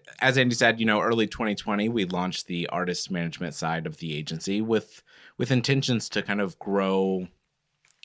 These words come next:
beyond that initial foundation all along.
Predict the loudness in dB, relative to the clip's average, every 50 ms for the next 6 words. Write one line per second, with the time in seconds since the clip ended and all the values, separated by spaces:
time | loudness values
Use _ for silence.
0 | _ _ -14 -4 0 2 2 4 4 2 2 0 0 -2 -2 -2 -2 -2 -2 -2
1 | -2 -2 0 0 0 -2 -4 -6 -6 -2 -2 0 0 0 -2 -4 -4 -2 -2 -4
2 | -2 -4 -4 -6 -8 -10 -6 -4 -4 -4 -4 -4 -6 -6 -6 -6 -4 -2 -2 -4